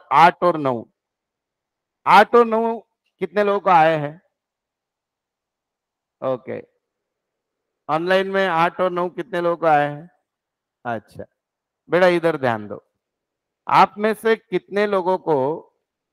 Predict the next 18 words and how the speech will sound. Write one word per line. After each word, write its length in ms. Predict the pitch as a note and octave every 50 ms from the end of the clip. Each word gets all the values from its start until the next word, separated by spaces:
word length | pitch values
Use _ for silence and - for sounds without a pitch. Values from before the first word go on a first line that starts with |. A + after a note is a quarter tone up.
| _ _ _ _ _ _ _ _ _ _ _ _ _ _ _ _ _ _ _ _ _ _ _ _ _ _ _ _ _ _ -
saving 360 | D3+ D3 D3+ E3 F#3 F#3+ F#3
account 560 | F3 E3 - - D3 B2+ A#2+ B2 D3+ G3 - _ _ _ _ _ _ _ _ _ _ _ _ _ _ -
और 180 | - D3 D3+ D#3+ D3+ - -
current 340 | D3+ C#3+ C#3 D#3 E3+ E3 -
account 400 | D3+ C3 - D#3 D3+ D#3 D3+ C#3
का 100 | D#3+ D#3+
फर्क 400 | D#3 - C3+ B2 B2 C3 - _ -
पता 260 | A#2 A2 - G#2 G2+
है? 140 | G2+ G#2 G2+ _ _ _ _ _ _ _ _ _ _ _ _ _ - E3
तो 100 | E3 F3
ही 160 | F#3 G3 G3
आपको 360 | F#3 E3+ E3 - - - F3
आठ 340 | E3+ D3+ D3 D#3 D3+ - D#3+
और 80 | D#3 D3+
नौ 200 | D3 C#3 C3+ C3+
का 200 | A#2+ - C#3+ C3+
answer 360 | A#2+ A#2 B2 - - C3+ C3
आएगा। 340 | B2+ A#2 G#2 G2 F#2+ G2